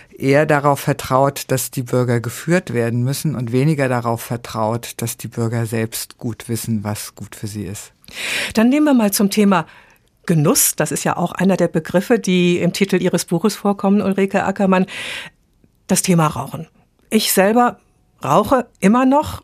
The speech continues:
Speaker 2: mache die Erfahrung schäler Blicke, die mir ein schlechtes Gewissen machen wollen. Auf der anderen Seite habe ich die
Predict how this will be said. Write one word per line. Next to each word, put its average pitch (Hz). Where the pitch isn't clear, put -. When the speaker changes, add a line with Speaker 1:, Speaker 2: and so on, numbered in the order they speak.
Speaker 2:
mache 180
die 196
Erfahrung 190
schäler 202
Blicke, 262
die 196
mir 185
ein 170
schlechtes -
Gewissen 175
machen 214
wollen. 196
Auf 185
der 175
anderen 240
Seite 208
habe 196
ich 208
die 175